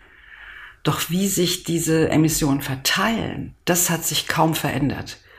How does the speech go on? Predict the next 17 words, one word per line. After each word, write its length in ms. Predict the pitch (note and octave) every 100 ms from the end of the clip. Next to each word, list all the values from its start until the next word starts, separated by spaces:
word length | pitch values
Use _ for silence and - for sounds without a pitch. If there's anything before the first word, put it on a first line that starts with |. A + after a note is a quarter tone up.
| - - - -
Auch 160 | - -
vor 180 | D#3+
dreißig 600 | D3+ - D#3 G3 - F3
Jahren 460 | D#3+ D3+ D#3 D3 C#3+
hat 160 | D3+ D3
das 500 | C3+ - - - -
reichste 440 | D3+ D#3 - D#3
Zehntel 520 | - E3 E3 E3 C#3
etwa 500 | - - D3 C#3+ C#3+
genauso 680 | C3+ C#3+ D3 D3 E3+ F#3 E3
viel 240 | D#3+ E3+
emittiert 640 | - D3 C#3+ - D3+ C#3 -
wie 60 |
die 140 | C3 -
restlichen 520 | D3 - C3 C3 D3
neunzig 460 | C3 C3+ C3+ - -
Prozent, 580 | C3+ - C3+ C3 C3